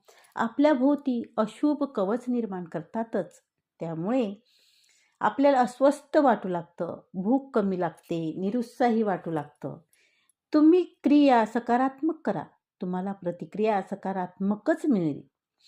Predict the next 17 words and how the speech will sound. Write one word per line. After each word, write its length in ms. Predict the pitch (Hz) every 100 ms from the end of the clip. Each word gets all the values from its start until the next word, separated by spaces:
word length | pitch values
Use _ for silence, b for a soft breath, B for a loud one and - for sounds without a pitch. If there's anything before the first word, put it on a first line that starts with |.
| b b b
नकारात्मक 640 | 247 262 320 330 330 339 339 -
केली 520 | 254 247 214 220 _ -
तर 140 | 214
नकारात्मकच 880 | 190 180 185 175 175 185 185 285 285
मिळणार. 360 | 254 208 208 202 _ _ _ _ _ _ -
क्रियेला 460 | 269 311 311 311
प्रतिक्रिया 560 | 302 226 214 214 226 247
ही 160 | 254
होणारच 560 | 311 254 208 202 240 262
ना, 240 | 269 302 190 _ _ _ _ _ -
कारण 440 | 180 180 226 202 214 b b
लहरीचे 500 | 175 170 175 196 - 180
जाळ 240 | 185 190
हे 160 | 196 226
सगळीकडे 840 | 214 170 160 240 277 302 302 240
पसरलेलं 600 | 240 202 - 170 170 160
असतं 340 | 156 - -